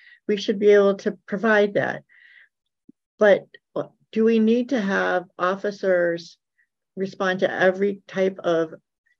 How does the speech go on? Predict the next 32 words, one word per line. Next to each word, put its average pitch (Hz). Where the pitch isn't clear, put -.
problem? 196
I 175
mean, 175
do 190
we 208
treat 254
them 247
as 196
social 254
workers 147
in 151
many 147
respects? 147
And 190
then 208
they 190
worry 190
they 185
don't 175
have 180
enough 170
patrol 175
officers. 143
So 196
I 202
think 262
we 320
need 226
to 196
have 185
a 160
balance 190